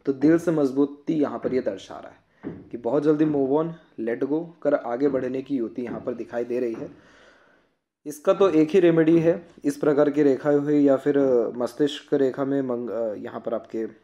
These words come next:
राहु की रेखा हुई, राहु की ये रेखाएं इल्यूजन देती हैं, भ्रमित करती हैं। भ्रमित कैसे कर रही हैं? ये डिज़ायर बहुत दे रही हैं, वो डिज़ायर फुलफिल नहीं हो रहा है, तो भ्रमित ही हो गए। अने-, अ, एक प्रकार से ब्लाइंड ट्रस्ट किसी के ऊपर हो रहा है,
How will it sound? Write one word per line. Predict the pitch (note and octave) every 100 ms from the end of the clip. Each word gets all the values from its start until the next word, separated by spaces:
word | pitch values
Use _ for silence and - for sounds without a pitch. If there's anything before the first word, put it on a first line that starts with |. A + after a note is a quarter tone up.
| -
राहु | B2 C3 D#3+
की | D#3
रेखा | D3 D3
हुई, | D3
राहु | C#3 B2 C#3+
की | C#3+
ये | C#3+
रेखाएं | C3+ C#3+ C#3+ C3
इल्यूजन | B2+ C3 C3+ D3+ D#3
देती | C#3 C#3+
हैं, | D3+
भ्रमित | C3 C3 C#3+
करती | C#3+ C3 B2+
हैं। | C3 D#3 D#3 _ _ _ _ A2+
भ्रमित | C#3 E3
कैसे | E3+ E3 F3
कर | E3+
रही | D#3 E3+
हैं? | F3+
ये | F#3
डिज़ायर | D#3 C#3+ C#3 D3
बहुत | C#3 B2+ A#2
दे | G#2
रही | G#2
हैं, | F#2 - _ _ _ _
वो | C3+
डिज़ायर | C#3 C#3 D#3 D#3+
फुलफिल | D#3+ D#3 E3+ D#3+
नहीं | D#3+
हो | D#3
रहा | C#3+
है, | C#3+
तो | C3+
भ्रमित | A#2+ B2 C#3+
ही | D#3
हो | D3
गए। | C#3 C#3+ _ _ - _ _ _ _ _ _ _ _ _ _ _
अने-, | D3+ E3+ E3+
अ, | E3 C#3 C3+ B2+ - D3
एक | C#3+
प्रकार | D3+ D3
से | D3 E3+
ब्लाइंड | D#3 C3+ C3+ E3 D#3
ट्रस्ट | - D#3 D#3
किसी | - C#3 D3
के | C#3+
ऊपर | C#3 C3+
हो | C3 A#2
रहा |
है, | F#2+